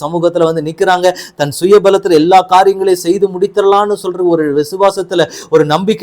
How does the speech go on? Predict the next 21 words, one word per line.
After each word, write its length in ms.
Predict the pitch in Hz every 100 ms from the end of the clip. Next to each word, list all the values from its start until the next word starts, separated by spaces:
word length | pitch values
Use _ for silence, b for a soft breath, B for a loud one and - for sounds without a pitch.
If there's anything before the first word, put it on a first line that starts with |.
| 208
அந்த 240 | 190 175
பிள்ளைங்க 340 | 175 196 190 175
நிக்கிறாங்கப்பா. 580 | 175 196 175 165 156 131
எல்லாவற்றையும் 920 | 156 196 214 214 208 208 202 202 196
கர்த்தருடைய 840 | 170 165 - _ - 226 208 202 196 185
கரத்தினால, 580 | 180 190 185 170 156 139 B B
கர்த்தருடைய 560 | - 170 - 220 202 202 147
பலத்தினால 540 | 165 196 202 196 190
மாத்திரமே 640 | 151 156 185 208 202 208 208
செய்து 340 | - 202 190
முடிக்க 400 | 160 147 185 214
முடியும் 400 | 175 160 220 220
என்று 180 | 220 185
சொல்லி, 280 | 175 156 - B -
இந்த 260 | 151 156
நாளில 380 | 139 156 190 196
உங்க 200 | 190 165
பிள்ளைகளோடு 600 | - 190 185 196 196 196
நீர் 220 | 180 156
பேசி 380 | - 190 196 202
இருக்கிறீங்க. 460 | 175 175 160 143